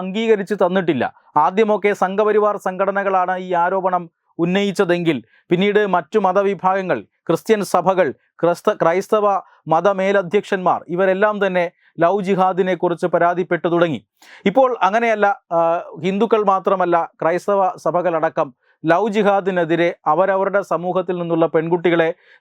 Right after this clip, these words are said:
സംരക്ഷിക്കുന്നതിനാവശ്യമായ ബോധവൽക്കരണ പരിപാടികളുമായി മുന്നോട്ട് കൊണ്ടുപോകുന്നുണ്ട്. പക്ഷേ അപ്പോഴും ലവ് ജിഹാദ് എന്നത് ഈ കേരളത്തിലുണ്ട് എന്ന് ഔദ്യോഗികമായി സർക്കാരോ ഈ നാട്ടിലെ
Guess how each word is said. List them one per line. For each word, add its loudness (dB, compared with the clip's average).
സംരക്ഷിക്കുന്നതിനാവശ്യമായ 0
ബോധവൽക്കരണ 0
പരിപാടികളുമായി 0
മുന്നോട്ട് -4
കൊണ്ടുപോകുന്നുണ്ട്. -2
പക്ഷേ 2
അപ്പോഴും 0
ലവ് 2
ജിഹാദ് 2
എന്നത് 0
ഈ -2
കേരളത്തിലുണ്ട് 0
എന്ന് 0
ഔദ്യോഗികമായി 0
സർക്കാരോ 0
ഈ -8
നാട്ടിലെ 0